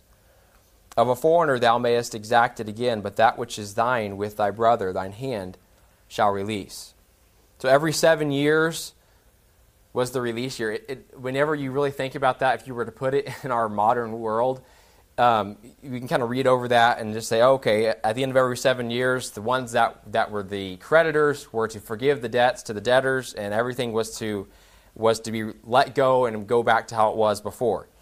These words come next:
Um, but really put that in your, in your,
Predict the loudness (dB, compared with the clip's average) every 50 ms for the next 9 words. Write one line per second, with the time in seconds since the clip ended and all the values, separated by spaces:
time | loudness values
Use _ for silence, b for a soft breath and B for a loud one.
0 | b b b b b b b b b b b b _ 0 2 2 4 2 0 -2
1 | -8 -14 _ _ _ _ -2 0 0 2 4 2 2 2 2 0 0 0 2 4
2 | 4 4 4 2 -2 -2 0 -2 -2 -2 -4 -4 -4 -2 0 0 0 0 -2